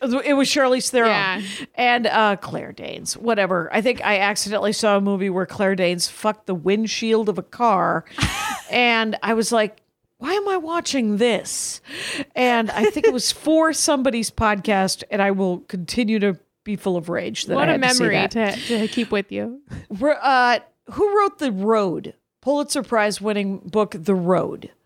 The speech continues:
Speaker 2: I have no, is this a, am I on, is this a quiz? I'm not
Speaker 1: Yeah,
Speaker 2: prepared.
Speaker 1: you,
Speaker 2: <laughs>
Speaker 1: you, we've weeded off completely from Frasier.
Speaker 2: <laughs>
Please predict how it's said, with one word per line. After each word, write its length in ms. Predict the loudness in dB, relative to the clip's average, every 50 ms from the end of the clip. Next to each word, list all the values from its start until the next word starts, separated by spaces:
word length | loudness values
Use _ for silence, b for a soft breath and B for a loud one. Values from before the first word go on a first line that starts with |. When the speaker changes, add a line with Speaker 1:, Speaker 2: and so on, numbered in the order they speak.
| _ _ _ _ _
Speaker 2:
I 180 | -8 -8 -6
have 200 | -6 -6 -8 -6
no, 320 | -6 -6 -2 0 0 0 2
is 140 | 0 0 2
this 180 | 2 2 2 2
a, 140 | 0 0 0
am 120 | 0 2
I 160 | 2 2 2
on, 180 | 2 0 0 0 0
is 80 | 0 0
this 160 | 2 2 0
a 40 | 0
quiz? 380 | 2 2 2 2 2 0 -2 -4
I'm 200 | -2 0 0 2
not 160 | 2 0 0 2
Speaker 1:
Yeah, 140 | 2 2 2
Speaker 2:
prepared. 300 | 2 2 0 -2 -2 0
Speaker 1:
you, 220 | 2 2 2 2 2
Speaker 2:
<laughs> 40 | 2
Speaker 1:
you, 640 | 2 4 2 2 2 2 -2 -2 -2 -4 -6 -6 -6
we've 280 | 0 2 2 2 2
weeded 360 | 2 2 2 4 4 2 2
off 200 | 2 2 2 0
completely 540 | 0 -2 -2 -2 0 0 0 0 2 0 -2
from 160 | -2 -4 -4
Frasier. 540 | -4 0 2 2 2 2 2 0 -2 -2 0 0
Speaker 2:
<laughs> 360 | -2 -2 -2 -4 -8 -10 -10